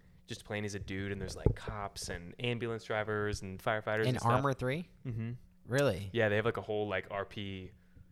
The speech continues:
Speaker 1: servers
Speaker 2: Mod?
Speaker 1: that are, like, yeah, modded that are just, like, real shit.
Speaker 2: Interesting.
Speaker 1: You know, 'cause, I mean, it definitely has, Arma three has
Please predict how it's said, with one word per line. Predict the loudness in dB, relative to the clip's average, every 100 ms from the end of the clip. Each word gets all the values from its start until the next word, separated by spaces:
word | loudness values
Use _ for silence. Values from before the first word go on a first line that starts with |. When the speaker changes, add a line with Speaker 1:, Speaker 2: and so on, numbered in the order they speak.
| -12
Speaker 1:
servers | 0 2 4 4 4
Speaker 2:
Mod? | 4
Speaker 1:
that | 2
are, | 2
like, | 0 -2 -4 -8
yeah, | 2 2
modded | 4 2 2 2
that | 2
are | 0 0
just, | -2 0
like, | -2 -2 -10 -4
real | -2 0 -2 -6 -12 -10
shit. | -4 -2 -4 -8 -8
Speaker 2:
Interesting. | -8 -8 -10 -8 -6 -2
Speaker 1:
You |
know, | 0 0
'cause, | 0 2
I |
mean, | 4 6
it |
definitely | 6 4 4 4
has, | 4 4 2
Arma | 2 2
three | 2 0 2
has | 2 2